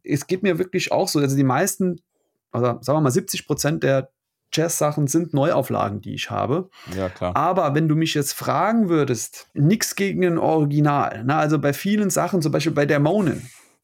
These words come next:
Speaker 1: wär ich super froh, irgendwie eine, so, so eine frühe U-S-Pressung zu haben. Das wäre mir noch mal viel wertvoller wie diese Blue Note Classic. Also definitiv, ne? Definitiv.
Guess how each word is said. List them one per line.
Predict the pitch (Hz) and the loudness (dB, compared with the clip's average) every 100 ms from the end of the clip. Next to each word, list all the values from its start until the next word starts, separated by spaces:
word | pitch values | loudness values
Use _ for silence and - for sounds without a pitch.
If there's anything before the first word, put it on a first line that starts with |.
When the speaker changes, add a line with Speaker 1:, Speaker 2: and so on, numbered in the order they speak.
| _ - | _ -6
Speaker 1:
wär | 127 - | -2 -2
ich | 139 - | -2 -4
super | - 208 - 170 | -4 -6 -2 -2
froh, | - 165 196 160 - _ - | 0 2 2 0 -4 _ -4
irgendwie | 143 151 139 135 | 0 0 2 2
eine, | 131 123 117 - - - | 2 0 -2 -6 -14 -14
so, | - 135 135 | -6 0 0
so | 120 131 | 2 2
eine | 123 | 0
frühe | - 185 165 | 0 2 4
U-S-Pressung | 139 143 - - 113 117 | 4 2 -2 -4 -4 -4
zu | 107 107 | -4 -4
haben. | 113 131 147 - - - - | -2 0 -2 -6 -18 -18 -6
Das | 131 135 | -4 2
wäre | 143 156 | 2 4
mir | 156 | 4
noch | 156 160 | 2 2
mal | 160 147 | 2 0
viel | - - 208 165 | -2 -2 0 2
wertvoller | 151 - - 117 110 147 185 _ - - - | 2 0 0 0 2 2 -2 _ -20 -20 -10
wie | 131 151 156 151 | 0 2 4 2
diese | 147 143 131 | 2 2 2
Blue | 151 | 4
Note | 143 127 | 2 2
Classic. | 120 131 - - - | 0 0 -4 -8 -4
Also | 113 107 | -2 -2
definitiv, | 107 135 135 113 - 117 - - | 0 0 2 -2 -2 -6 -6 -10
ne? | 107 123 _ _ _ - | -10 -10 _ _ _ -8
Definitiv. | 117 117 104 117 - | -6 -6 -8 -10 -14